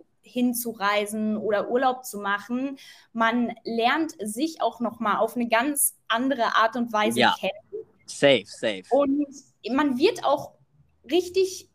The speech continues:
Speaker 1: was ich schon meinte mit dem Selbstvertrauen, so man, man merkt richtig,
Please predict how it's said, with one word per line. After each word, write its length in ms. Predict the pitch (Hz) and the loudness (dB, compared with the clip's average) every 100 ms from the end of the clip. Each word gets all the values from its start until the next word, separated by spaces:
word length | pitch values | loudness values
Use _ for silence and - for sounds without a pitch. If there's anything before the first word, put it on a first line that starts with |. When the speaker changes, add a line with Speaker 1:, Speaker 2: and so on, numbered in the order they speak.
| _ | _
Speaker 1:
was 220 | - 247 254 | -2 0 0
ich 100 | - | -4
schon 140 | 254 | 0
meinte 280 | 240 294 285 | 2 2 -2
mit 140 | 240 | -2
dem 120 | 247 | -2
Selbstvertrauen, 920 | 226 240 - - 233 226 - 196 202 208 | 4 4 4 -2 -2 -2 -4 -4 -4 -4
so 260 | 214 214 233 | -4 -4 -2
man, 300 | 240 233 - | 0 -2 -6
man 280 | 226 233 240 | -4 -2 2
merkt 480 | 240 269 359 - - _ | 2 2 0 -6 -20 _
richtig, 720 | 247 277 - 302 359 359 - | -8 -8 -6 -2 -2 -2 -8